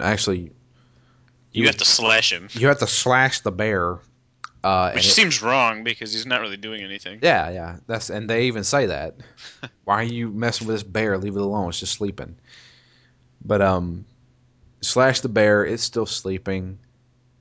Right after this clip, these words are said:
Speaker 1: He runs off, and you
Speaker 2: And he was standing on a giant glass marble?
Speaker 1: Yes. So you take the, the marble and you roll it over there to where you need to take it. Um,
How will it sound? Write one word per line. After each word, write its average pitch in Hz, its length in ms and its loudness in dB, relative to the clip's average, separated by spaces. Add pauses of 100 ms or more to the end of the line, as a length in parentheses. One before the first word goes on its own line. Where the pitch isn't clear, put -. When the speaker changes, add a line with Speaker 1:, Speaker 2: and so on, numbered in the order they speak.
(300)
Speaker 1:
He 120 120 4
runs 117 300 2
off, 98 500 2 (720)
and 92 500 -2
you 95 200 -2
Speaker 2:
And 92 80 -6
he 120 60 -8
was 123 100 -4
standing 117 580 2
on 107 180 0
a 101 400 -4 (360)
giant 104 440 -6
glass 104 340 -4
marble? 104 400 -10 (140)
Speaker 1:
Yes. - 520 -2 (1080)
So 95 220 -2
you 87 500 -6 (560)
take - 360 -4
the, 85 320 -2
the 87 80 -8
marble 101 380 0
and 87 120 -2
you 82 100 -6
roll 98 260 4
it 95 80 0
over 95 280 0
there 95 220 2
to 92 300 -2
where 90 160 2
you 87 120 -2
need 90 220 -2
to - 100 -16
take 101 260 2
it. - 280 -4 (800)
Um, 85 540 -2